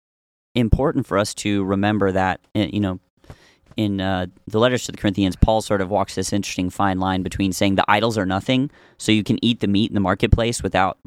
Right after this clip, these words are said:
breaching your conscience, but also, um, don't go into the temples of these gods and partake of their food only to then go and take the Lord's Supper, because you're, uh, mish-, you're mishmashing together the, the body of Christ with the body of demons.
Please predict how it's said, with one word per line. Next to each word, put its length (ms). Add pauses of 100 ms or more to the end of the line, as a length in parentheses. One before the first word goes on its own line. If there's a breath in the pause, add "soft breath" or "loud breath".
(100)
breaching 300
your 120
conscience, 460 (300 loud breath)
but 100
also, 480 (380 soft breath)
um, 340 (380)
don't 460 (240)
go 420
into 300
the 100
temples 420
of 120
these 200
gods 600 (100)
and 400 (420 soft breath)
partake 400
of 180
their 200
food 420 (140)
only 300
to 120
then 200
go 200
and 120
take 160
the 100
Lord's 220
Supper, 340
because 380
you're, 240 (400 soft breath)
uh, 220 (360)
mish-, 600
you're 400
mishmashing 600
together 340
the, 260
the 120
body 220
of 60
Christ 260
with 80
the 60
body 280
of 140
demons. 560